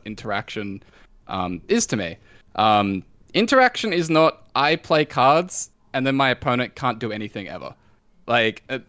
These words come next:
because then there's no back and forth, right? Like, if I'm playing a spell-based deck and my opponent plays Loatheb and I pass,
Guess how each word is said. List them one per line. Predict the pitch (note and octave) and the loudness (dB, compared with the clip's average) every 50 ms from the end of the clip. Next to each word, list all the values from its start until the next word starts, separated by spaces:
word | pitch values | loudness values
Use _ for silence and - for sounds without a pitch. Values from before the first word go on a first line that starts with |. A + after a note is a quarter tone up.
| _ - | _ -8
because | D3 D#3+ - F#3 E3+ D#3 D#3 | -8 -2 -2 -2 -2 -2 0
then | F3+ F3+ F#3+ | 0 0 0
there's | G3 F#3 F3+ - | 0 -2 -4 -4
no | F3+ E3+ E3+ E3 E3+ E3+ E3+ D#3+ D#3 C#3+ - - - - - C3 | -2 0 2 2 4 2 2 0 0 -2 -4 -8 -14 -14 -12 -4
back | C#3 D3 E3+ G3+ G3+ - | 0 0 0 0 -2 -4
and | G2 F#2+ | -10 -10
forth, | - - D2+ C2 A1 - - - - - - | -10 -10 -10 -10 -10 -14 -16 -18 -20 -20 -10
right? | - A2+ A#2+ C#3 D#3 C#3 | -4 -2 0 0 0 0
Like, | - C#3 C#3 C3 - | -2 -4 -4 -4 -4
if | - D3+ - | -10 -2 0
I'm | F3 F3 F#3 | 0 0 0
playing | - A3 G3 F#3+ F3 | 0 -2 -2 0 -2
a | D#3+ | -4
spell-based | - - - B2 C3+ C3+ C3+ B2 - - | -4 0 2 2 4 4 2 0 0 -2
deck | A2+ A2+ B2 - - | -2 -4 -2 -4 -4
and | B2 | -2
my | A#2 A#2 | -2 -2
opponent | - D3 B2 B2+ - | 0 -2 -6 -6 -4
plays | - C3+ A2+ A2 | -6 -6 -6 -6
Loatheb | G#2+ G2+ F#2 G2 - D#2+ F#2+ A#2 C3 - - | -6 -8 -8 -6 -6 -4 -4 -4 -6 -6 -10
and | A2+ G#2+ | -8 -8
I | G#2 G2+ | -8 -10
pass, | - - A2+ G2+ G2 F2+ - - - | -4 -4 -6 -4 -4 -10 -12 -14 -16